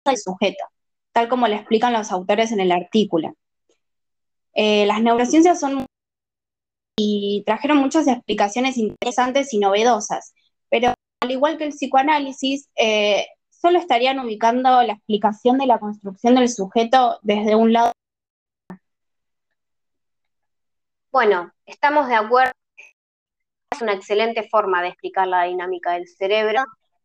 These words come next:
Speaker 2: y el rol importante que ocupa el ambiente y el exterior sobre la red neura-, neuronal. Pero nos resulta un poco cerrado quedarnos en esta explicación. Preguntamos, ¿qué pasa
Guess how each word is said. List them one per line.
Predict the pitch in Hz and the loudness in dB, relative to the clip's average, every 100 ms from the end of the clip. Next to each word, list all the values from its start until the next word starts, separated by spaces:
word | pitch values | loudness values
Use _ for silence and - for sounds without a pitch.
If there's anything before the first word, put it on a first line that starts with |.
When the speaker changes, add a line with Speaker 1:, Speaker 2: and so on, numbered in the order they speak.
| - | 0
Speaker 2:
y | 208 | 2
el | 208 208 | 4 4
rol | 233 247 | 2 0
importante | 240 220 202 220 233 226 | 0 -2 -2 -4 -4 -2
que | |
ocupa | 208 220 226 233 | -2 -2 0 2
el | |
ambiente | 214 208 214 240 233 240 233 | 2 0 -2 -2 -2 -2 -2
y | 214 | 0
el | 196 | 0
exterior | 190 - 190 214 214 226 | -2 -4 -4 0 0 0
sobre | - 202 190 | -2 -2 0
la | 180 | 0
red | 185 190 | 2 0
neura-, | 202 202 190 190 175 - _ | -2 -4 -4 -2 -4 -6 _
neuronal. | 208 196 196 185 180 185 _ _ _ _ _ _ _ _ | -6 -2 -2 -4 -6 -12 _ _ _ _ _ _ _ _
Pero | 226 220 220 220 214 214 226 | 0 4 6 6 6 4 2
nos | 226 | 0
resulta | 247 247 311 277 311 | -2 -4 -6 0 0
un | 277 | 2
poco | 294 285 285 | 0 0 -2
cerrado | - 254 269 269 254 240 240 | 0 2 4 4 4 2 -2
quedarnos | 214 214 196 190 190 | 2 4 2 0 -6
en | 185 | -10
esta | 175 - | -14 -16
explicación. | 175 175 165 175 - 180 175 175 _ _ _ _ _ _ _ _ _ _ _ _ _ _ _ _ _ _ | -18 -16 -12 -12 -14 -18 -18 -20 _ _ _ _ _ _ _ _ _ _ _ _ _ _ _ _ _ _
Preguntamos, | - 214 254 220 _ | 0 0 0 -4 _
¿qué | 311 | 0
pasa | 311 240 - 202 175 | 2 0 0 -8 -10